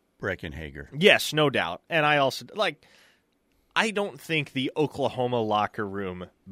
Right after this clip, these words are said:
Speaker 2: begrudges Caden Green over what happened.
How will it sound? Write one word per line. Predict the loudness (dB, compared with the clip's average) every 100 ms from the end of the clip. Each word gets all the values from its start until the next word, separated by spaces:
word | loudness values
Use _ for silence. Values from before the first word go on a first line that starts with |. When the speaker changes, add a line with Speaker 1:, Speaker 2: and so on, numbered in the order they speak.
| -4
Speaker 2:
begrudges | -4 -4 -2 0 0 -2 -6 -4 -6
Caden | -8 -8 -8 -12
Green | -10 -8 -8 -8
over | -10 -12 -14
what | -14 -18
happened. | -20 -20 -20 -20